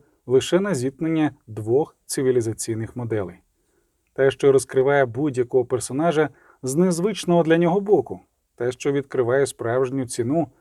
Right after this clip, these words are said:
будь-якого чину та будь-кого з героїв циклу. Війна,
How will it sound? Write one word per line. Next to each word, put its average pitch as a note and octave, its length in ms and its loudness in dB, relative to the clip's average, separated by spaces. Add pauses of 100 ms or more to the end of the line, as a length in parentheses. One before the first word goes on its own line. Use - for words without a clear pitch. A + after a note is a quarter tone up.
(160)
будь-якого C#3 760 2
чину E3 440 -2 (380)
та F3+ 160 -2
будь-кого F3 540 4
з A2+ 100 -2
героїв B2+ 300 2
циклу. G#2+ 440 -6 (480)
Війна, A#2 480 -4